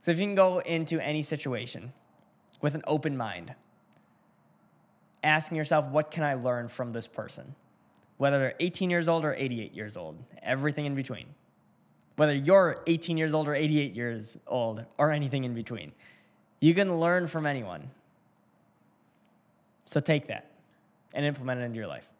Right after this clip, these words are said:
And let me know how it is. Let me know how it goes.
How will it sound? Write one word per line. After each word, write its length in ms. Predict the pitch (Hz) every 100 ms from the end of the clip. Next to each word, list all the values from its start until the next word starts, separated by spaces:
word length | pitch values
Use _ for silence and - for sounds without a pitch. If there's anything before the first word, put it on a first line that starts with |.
| _ _ _ _ _ _ _ _ _ _ _ _ _ _
And 140 | 127
let 120 | 127
me 80 | 117
know 160 | 117 110
how 200 | 110 104
it 100 | 69
is. 160 | - - _ _ _ _ _ _ _
Let 80 | 151
me 40 | 160
know 80 |
how 140 | 180 180
it 80 | 180
goes. 280 | 180 110